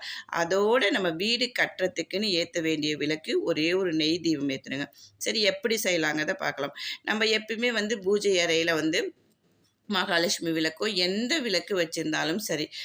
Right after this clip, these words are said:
அந்த விளக்க சுத்தம் பண்ணி மஞ்சள் குங்குமம், முதல் நாள் ஆரம்பிக்கும் போது மஞ்சள் குங்குமம் இது மாதிரி எல்லாமே வச்சுட்டு, பூ வச்சுட்டு, அந்த திரி போட்டு, எண்ணெய் ஊத்தி திரி போட்டு,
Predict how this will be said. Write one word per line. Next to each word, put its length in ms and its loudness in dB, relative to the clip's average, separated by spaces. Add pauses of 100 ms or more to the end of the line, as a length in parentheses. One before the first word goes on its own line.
(160)
அந்த 440 0
விளக்க 360 0
சுத்தம் 400 -4
பண்ணி 460 0 (200)
மஞ்சள் 440 -2
குங்குமம், 280 -2
முதல் 280 2
நாள் 200 4
ஆரம்பிக்கும் 560 2
போது 320 0 (260)
மஞ்சள் 520 0
குங்குமம் 460 -2
இது 180 0
மாதிரி 240 2
எல்லாமே 440 2
வச்சுட்டு, 680 -2
பூ 280 -2
வச்சுட்டு, 420 -2 (400)
அந்த 520 0 (140)
திரி 240 2
போட்டு, 520 -2 (180)
எண்ணெய் 380 2
ஊத்தி 400 -2
திரி 220 0
போட்டு, 500 -2